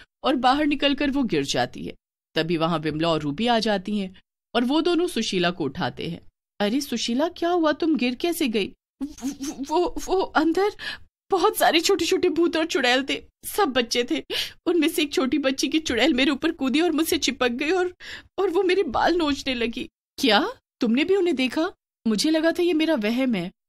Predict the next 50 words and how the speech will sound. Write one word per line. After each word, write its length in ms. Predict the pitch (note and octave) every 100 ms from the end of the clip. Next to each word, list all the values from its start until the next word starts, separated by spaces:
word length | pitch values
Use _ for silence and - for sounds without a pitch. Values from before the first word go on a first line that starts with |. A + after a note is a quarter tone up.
| _ _ -
पर 100 | D#4+
शायद 340 | - B3+ C#4
सच 320 | - A3 A3 D#4+
में 60 |
ये 120 | E4
शॉपिंग 420 | D#4+ A#3+ G#3 A3 G#3
मॉल 220 | G3+ G3
भूतिया 420 | F#3+ F3 G3+ F#3
है।" 220 | F#3+ F#3+ - _ _
क्या? 220 | D#4 D4 G#4 C5+ - _ _ _ _ -
भूत? 380 | A#3 C#4 G4 A4+ _ - - _
भला 260 | B3 D4+ F4
ये 120 | F4
मुमकिन 420 | E4 C#4+ C#4+ F#4
है 120 | F4+
क्या? 220 | B3 C4+ C#4 _ _ _ _ _ B3+
अरे, 260 | D#4+ D#4 - _
अगर 240 | C#4 D#4 C4
ऐसा 240 | B3 E4
है 60 | E4
तो 100 | F4
रूबी, 240 | C#4 D#4
तुम 180 | E4 E4+
यहाँ 180 | E4+ F4
काम 260 | B3+ B3+
ही 80 | D#4+
क्यों 180 | E4 E4+
कर 180 | C#4+ G#3+
रही 160 | G#3+
हो? 140 | F#3+ - _ _ -
मुझे 320 | G#3+ F#3 C4
लगा 260 | D4 D#4 E4+
था 120 | G4
शायद 340 | F#4+ E4+ D4+
वो 100 | D4
मेरा 200 | C#4+ B3+
वहम 340 | G#3 F#3+ G3 G3
होगा। 300 | D#3+ E3+ F3+ _ _ _ -
मैंने 220 | A3 A3
भी 140 | C#4+ E4
एक 140 | E4
छोटी 260 | - B3 C4+
बच्ची 280 | C#4 C#4 C#4+
चुड़ैल 360 | B3 A3+ A3+
को 120 | A#3
पिंक 300 | C#4+ B3+ A#3+
फ्रॉक 280 | - C#4 C4+
पहने 240 | A3 G#3 F#3
देखा 320 | E3 D#3+ F3+
था 280 | F#3 F3